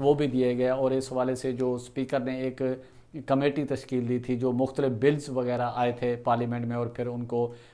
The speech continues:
कौमी असम्बली से, अ, इकट्ठे ही पास करा दिया था, उस पर जो तहफ़्फ़ुज़ात हैं अपोजिशन के, उन्होंने खुलकर वाज़े कहा है कि जब तक स्पीकर जो, अ, अपोजिशन के तहफ़्फ़ुज़ात दूर नहीं करेगी, तब तक जो है, अ,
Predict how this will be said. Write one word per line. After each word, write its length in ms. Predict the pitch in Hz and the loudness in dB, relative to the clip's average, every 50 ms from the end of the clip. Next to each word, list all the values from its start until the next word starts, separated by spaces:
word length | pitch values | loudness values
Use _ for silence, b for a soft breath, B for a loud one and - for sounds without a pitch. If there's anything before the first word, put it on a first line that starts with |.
| B - | B -2
कौमी 220 | - 131 123 123 127 | 0 2 2 2 2
असम्बली 420 | 123 120 123 123 123 120 123 127 | 0 0 0 -2 0 0 0 -2
से, 260 | 120 - 123 120 120 | -2 0 0 0 0
अ, 560 | 120 120 120 - 120 127 123 120 117 120 127 139 | 0 -2 -4 -8 -8 -4 -2 -2 -2 -2 -2 -2
इकट्ठे 340 | 135 - 147 135 - 151 | 0 0 0 2 2 2
ही 60 | 139 131 | 2 2
पास 340 | 131 127 113 117 113 - | 2 2 4 4 2 0
करा 240 | - - 123 117 117 | -2 -2 0 2 2
दिया 220 | 110 113 117 117 113 | 2 0 0 -2 -2
था, 320 | - - 117 117 - B B B B B - | -2 -2 -2 -2 -4 B B B B B -2
उस 180 | 165 165 160 165 | 0 0 0 2
पर 160 | - 151 135 | 2 2 2
जो 120 | 127 131 | 2 0
तहफ़्फ़ुज़ात 600 | 123 127 123 117 110 - - 117 117 117 117 117 - | 0 0 0 0 0 -2 -4 -2 0 0 0 0 -2
हैं 80 | 120 | -4
अपोजिशन 460 | 117 113 - 117 113 117 113 - 120 117 | -4 -4 -4 -6 -6 -6 -6 -6 -8 -6
के, 120 | 117 123 | -4 -4
उन्होंने 280 | 120 120 120 120 123 120 | -2 -2 -2 -2 -4 -2
खुलकर 380 | 120 - 170 170 165 156 139 | 0 2 2 2 2 2 0
वाज़े 300 | 131 117 120 120 120 127 | 2 2 0 0 0 -2
कहा 280 | 120 - 120 110 110 117 | -4 -2 0 0 0 0
है 80 | 120 | 0
कि 180 | 117 120 120 117 | -2 -4 -6 -4
जब 220 | 110 120 113 - | -4 -4 -4 -2
तक 200 | - 127 123 120 - B B B B B - - - - | -2 -2 -2 -4 -6 B B B B B -20 -20 -20 -20
स्पीकर 400 | - - - 139 135 - 139 127 | -10 -6 -4 -2 0 0 0 2
जो, 420 | 123 123 123 123 120 123 123 123 - | 2 0 0 0 0 -2 -2 -4 -4
अ, 60 | 123 | -2
अपोजिशन 640 | 117 117 117 113 117 117 - 123 120 113 - 127 123 | -2 0 0 -2 -2 -4 -4 -4 -4 -6 -6 -6 -6
के 100 | 120 123 | -6 -6
तहफ़्फ़ुज़ात 540 | 120 - 117 110 110 - 120 113 120 120 120 | -4 -2 -2 -4 -4 -4 -4 -4 -2 -2 -2
दूर 220 | 110 117 120 117 | -2 -4 -6 -6
नहीं 260 | 113 117 110 113 123 123 | -4 -4 -4 -4 -2 -2
करेगी, 380 | 123 120 120 113 113 117 117 - B B B B B B - | -2 -2 -2 -2 -4 -4 -6 -8 B B B B B B 2
तब 160 | 139 135 135 - | 2 2 2 2
तक 80 | 139 127 | -2 -2
जो 220 | 120 117 120 117 | 0 0 0 0
है, 240 | 113 113 117 120 120 | 2 2 0 0 -4
अ, 80 | 120 | -6